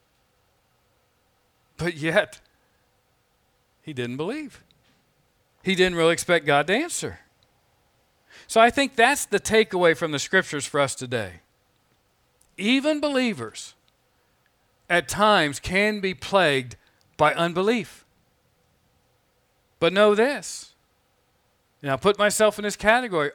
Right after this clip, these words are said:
our unbelief displeases God. And I wonder, how long did it take for Zechariah to realize just how foolish his response was?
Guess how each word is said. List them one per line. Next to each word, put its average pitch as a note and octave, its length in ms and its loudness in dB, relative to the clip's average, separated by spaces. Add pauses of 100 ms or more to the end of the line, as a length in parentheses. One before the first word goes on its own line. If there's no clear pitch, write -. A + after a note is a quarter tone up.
our A3+ 500 8 (260)
unbelief G3+ 880 2 (540)
displeases A3 640 2
God. B3 400 2 (3000)
And D#3 100 -2
I G#3 120 6
wonder, C#4 300 4
how E4 300 4
long C#4 280 6
did A3 140 2
it G3 300 -4
take A#3 300 2
for F#3 160 -2
Zechariah F3+ 600 4
to D#3+ 80 0
realize D#3 500 2
just E3+ 160 -4
how C#3 200 2
foolish G3 720 0
his D3 180 -6
response C#3 440 -4
was? A2 360 -8